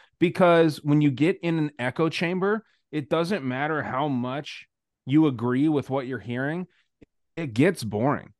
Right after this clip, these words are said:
And people are getting tired of hearing the same shit, man. So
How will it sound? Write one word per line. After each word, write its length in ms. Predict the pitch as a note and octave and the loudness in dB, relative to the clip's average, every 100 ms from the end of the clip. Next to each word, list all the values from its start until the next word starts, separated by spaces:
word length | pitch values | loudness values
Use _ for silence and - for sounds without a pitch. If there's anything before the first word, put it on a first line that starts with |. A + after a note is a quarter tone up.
| _ _ - | _ _ -6
And 160 | D3+ | -6
people 320 | - A3 A3+ G#3+ | -2 -2 0 0
are 100 | C#3+ | 0
getting 320 | A2+ D3+ C#3 | -2 -6 -6
tired 600 | - - C#3+ F3+ B2+ F#2+ | -10 -6 -2 0 -2 -4
of 80 | - | -10
hearing 320 | D#3 F3+ F#3 | -4 -2 -2
the 80 | F3 | -4
same 380 | - D3+ F#3+ | -6 -4 -2
shit, 420 | F3+ - D3 E3 - | -4 -4 -4 -6 -8
man. 300 | F2+ G2 A2+ | -12 -10 -8
So 480 | - C#3 B2+ B2 | 0 4 4 2